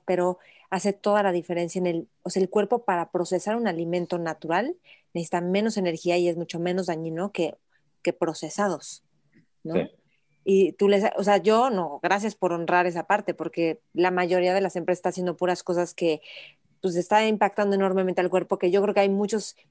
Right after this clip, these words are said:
Speaker 1: impactos negativos que ni siquiera estamos conscientes que es producto del tipo de alimentación que llevamos. Que
Speaker 2: Seguro.
Speaker 1: es de químicos, de
Speaker 2: Toxinas,
Speaker 1: azúcar,
Speaker 2: claro.
Speaker 1: exacto,
Speaker 2: Sí,
Speaker 1: totalmente.
Speaker 2: sí, sí. Y luego,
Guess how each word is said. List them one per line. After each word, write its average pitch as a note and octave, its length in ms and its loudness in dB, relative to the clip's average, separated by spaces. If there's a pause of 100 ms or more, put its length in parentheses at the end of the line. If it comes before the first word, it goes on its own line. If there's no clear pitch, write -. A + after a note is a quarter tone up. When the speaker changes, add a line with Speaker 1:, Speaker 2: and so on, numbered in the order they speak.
(160)
Speaker 1:
impactos G3 540 0
negativos F#3+ 520 2
que F#3 220 2
ni F3+ 100 2
siquiera G3 280 2
estamos G3 280 0
conscientes F#3 600 -2
que F#3+ 100 2
es F3 80 0
producto F#3 500 4
del E3+ 140 0
tipo - 200 -2
de F3 40 2
alimentación D#3 540 -6
que E3 120 0
llevamos. D3+ 480 -4 (460)
Que F3+ 300 4
Speaker 2:
Seguro. C3+ 380 4 (720)
Speaker 1:
es G3 200 6
de F#3+ 300 6
químicos, G#3+ 600 2
de G#3 60 2
Speaker 2:
Toxinas, F3 380 4
Speaker 1:
azúcar, G#3 360 -2 (120)
Speaker 2:
claro. E3 160 -6
Speaker 1:
exacto, - 540 -6
Speaker 2:
Sí, - 280 -20
Speaker 1:
totalmente. F3+ 580 0
Speaker 2:
sí, D3+ 60 -12
sí. - 60 -20 (680)
Y E3+ 80 8
luego, G3 420 6